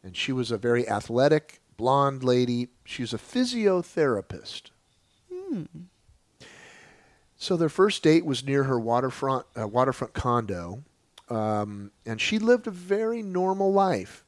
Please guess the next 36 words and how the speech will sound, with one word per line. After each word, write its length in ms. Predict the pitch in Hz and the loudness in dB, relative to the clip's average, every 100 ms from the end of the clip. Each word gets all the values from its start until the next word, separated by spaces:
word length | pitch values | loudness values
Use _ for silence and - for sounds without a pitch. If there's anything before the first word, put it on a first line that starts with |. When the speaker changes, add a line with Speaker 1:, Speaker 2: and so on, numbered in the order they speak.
| _ _ | _ _
Speaker 1:
You 100 | 120 | -12
know, 120 | 120 | -8
the 100 | 120 | -8
kind 340 | 113 - 131 139 | -6 -4 -2 -2
that 240 | 110 _ | -6 _
Brett 240 | 117 113 113 | 0 2 2
really 300 | 113 107 95 | -2 -2 -6
dreamed 480 | 92 104 110 110 | -8 -6 -6 -6
of. 280 | 92 73 71 | -10 -12 -12
She 140 | - 101 | -8 -8
had 120 | 95 | -8
a 60 | |
good 280 | 90 120 143 | -4 0 0
job, 560 | 120 113 104 104 104 95 | 2 2 2 0 -2 -4
nice 320 | 104 123 127 | -6 -4 -4
home, 500 | - 104 98 95 101 - _ _ _ _ | -6 -6 -6 -10 -14 -18 _ _ _ _
cute, 280 | - 135 127 | -6 -2 -2
fluffy 400 | - 123 117 123 | -2 0 0 -2
dog 420 | 117 98 98 95 98 | -4 -4 -4 -8 -10
that 140 | 98 | -8
they 100 | 104 | -6
walk 320 | 95 98 104 | -6 -8 -8
around 240 | 107 107 113 | -8 -8 -8
the 80 | 107 | -6
harbor 340 | 107 92 87 | -6 -6 -8
front. 420 | - 90 87 87 - _ _ _ _ _ - - | -12 -12 -12 -16 -20 _ _ _ _ _ -20 -8
You 80 | |
know, 140 | 107 107 | -8 -4
and 160 | 123 | -4
together 580 | - 123 143 180 208 185 | -4 0 4 6 6 4
they 160 | 160 151 | 4 0
made 240 | 156 156 | 2 0
a 60 | 160 | 0
very 440 | 156 165 180 190 | 0 0 0 -2
striking 560 | 180 - 151 165 185 175 | -4 -2 0 0 0 -4
couple. 500 | - 175 - 95 73 | 2 2 2 -4 -6